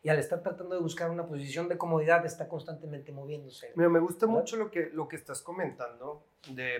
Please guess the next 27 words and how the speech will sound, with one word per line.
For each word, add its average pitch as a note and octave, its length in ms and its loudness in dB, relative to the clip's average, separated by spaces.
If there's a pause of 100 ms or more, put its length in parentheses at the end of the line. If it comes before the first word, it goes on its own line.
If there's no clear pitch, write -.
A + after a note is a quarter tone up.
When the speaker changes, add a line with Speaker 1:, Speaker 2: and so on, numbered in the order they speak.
Speaker 2:
pacientes A#2+ 480 -6
con, D3 480 -6
vamos, A#2+ 360 -6
este, A2 340 -16
capacidades A2+ 500 -12
diferentes, C3 760 -4
pacientes A2+ 540 -12
con, A#2+ 300 -2 (300)
con D3 140 -2
necesidades C3+ 580 -4
un D3 120 -10
poco D3 280 -4
distintas. C3+ 720 -6 (1120)
Pero F3+ 280 6
vamos F3 320 4
a C4 60 0
ser A3 180 4
sinceros, D3+ 840 0 (200)
todos D#3 260 8
nos A#3 140 4
podemos D#3 400 0
poner B2+ 340 -2
incómodos. A#2 760 2
Speaker 1:
Ah, - 120 8
por F3+ 160 -2
Speaker 2:
El D#3 120 8
Speaker 1:
supuesto. D3+ 100 10